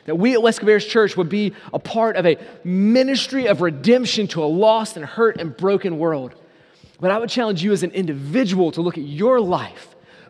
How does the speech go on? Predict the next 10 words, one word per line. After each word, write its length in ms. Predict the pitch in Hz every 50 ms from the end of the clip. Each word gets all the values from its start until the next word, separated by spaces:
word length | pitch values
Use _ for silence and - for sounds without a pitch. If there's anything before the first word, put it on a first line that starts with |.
| _ -
personally. 600 | - - 208 254 247 254 - - 214 190 165 151
How 360 | 143 139 180 208 220 214 185
are 100 | 190 165
you 640 | 160 160 160 170 202 226 240 240 226 202 156 131 - - - - -
living 460 | - 165 180 196 214 226 208 226 196 185
out 140 | 180 170
this 160 | 175 160 - 170
ministry 580 | 175 180 196 202 208 214 208 - - - 208
of 80 | 180 143
redemption, 640 | 156 147 127 160 175 175 165 - - 139 120 117 110